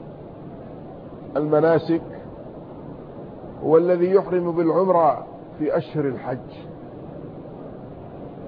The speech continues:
يعني ابتداء من شهر شوال، ثم يبقى في مكة ولا يعود إلى بلده،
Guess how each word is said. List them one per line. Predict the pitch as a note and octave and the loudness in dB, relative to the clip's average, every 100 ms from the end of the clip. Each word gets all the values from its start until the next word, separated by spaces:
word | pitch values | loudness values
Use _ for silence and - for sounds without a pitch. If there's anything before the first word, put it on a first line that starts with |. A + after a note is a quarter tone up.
| - | 2
يعني | C#3+ D3 D#3 | 4 6 2
ابتداء | D3+ D3+ E3+ E3 D#3+ | 4 6 8 8 2
من | D3+ | -2
شهر | C#3 E3+ D#3 D3 | 0 2 4 2
شوال، | D3+ C#3 C#3+ C#3 B2+ - - - - - - - - - - - - - - - - - - - - - - - - | 2 2 6 4 4 -8 -12 -14 -14 -14 -14 -14 -14 -14 -14 -14 -14 -14 -12 -12 -10 -10 -12 -12 -12 -10 -12 -12 -2
ثم | D#3+ F3+ | 2 8
يبقى | F#3+ A3 - G3 F#3+ F#3 F#3 | 8 6 4 6 8 6 4
في | D#3+ E3+ | 0 2
مكة | G3 F#3+ F#3 D#3+ D3 | 0 0 4 6 6
ولا | E3+ G#3 G3+ | 8 10 10
يعود | F#3 F#3 G3 F3+ | 8 4 2 4
إلى | F3 E3+ D#3+ | 2 2 4
بلده، | E3+ D#3 C#3 | 4 2 0